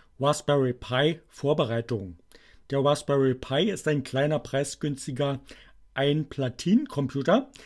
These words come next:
der wenig Strom verbraucht. Hier mal zu sehen Modell B, und zwar links, gleich neben dem Arduino Uno,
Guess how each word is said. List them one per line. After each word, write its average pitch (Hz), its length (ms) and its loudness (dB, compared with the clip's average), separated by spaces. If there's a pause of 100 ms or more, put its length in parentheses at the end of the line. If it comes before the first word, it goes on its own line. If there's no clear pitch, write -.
(260)
der 143 120 4
wenig 151 360 0
Strom 127 420 -4
verbraucht. 95 760 -8 (680)
Hier 180 300 4
mal 160 460 4
zu - 200 -4
sehen 139 260 0
Modell 120 400 -2
B, 147 360 0 (520)
und 131 200 -2
zwar 110 340 -4
links, 180 520 0 (720)
gleich 147 580 4
neben 139 280 0
dem 139 340 0 (140)
Arduino 127 800 -2
Uno, 214 420 4